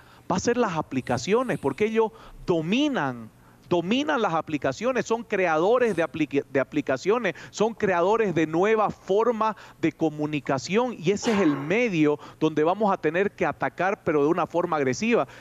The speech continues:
Yo aquí estoy totalmente seguro que cuando ya las cosas se normalicen,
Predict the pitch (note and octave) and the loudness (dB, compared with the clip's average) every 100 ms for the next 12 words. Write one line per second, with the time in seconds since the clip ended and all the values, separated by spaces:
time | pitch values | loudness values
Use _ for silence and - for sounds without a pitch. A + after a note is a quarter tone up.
0 | - C3 E3+ A3 F#3 - G#3+ A3 F3 - | -20 -2 2 2 0 -2 0 2 0 0
1 | G#3 G3+ - E3 - A3+ A3+ A3 A3 G3+ | 0 0 0 -4 -2 -4 -2 -4 0 0
2 | F#3+ F3+ G#3+ G3+ E3+ D#3 D3 C#3 D3+ A3 | 2 2 2 0 0 0 0 0 0 0
3 | A3 - A3 A3 G3 F#3+ D#3+ D3+ C#3+ D3+ | 0 0 -2 0 -2 0 0 0 0 0
4 | B3 C4 - D3+ | 0 0 -2 -4